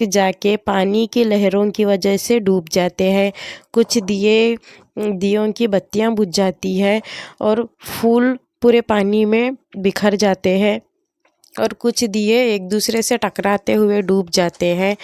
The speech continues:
और कुछ दिए तैरते हुए दूर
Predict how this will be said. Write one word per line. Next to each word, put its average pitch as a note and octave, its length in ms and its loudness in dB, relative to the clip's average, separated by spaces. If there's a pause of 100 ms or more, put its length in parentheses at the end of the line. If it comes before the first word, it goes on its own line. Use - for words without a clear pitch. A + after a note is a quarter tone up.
(540)
और A#3 240 2
कुछ A#3+ 400 -2
दिए G#3+ 400 0 (520)
तैरते G#3+ 460 0
हुए A3 380 2
दूर A3 380 0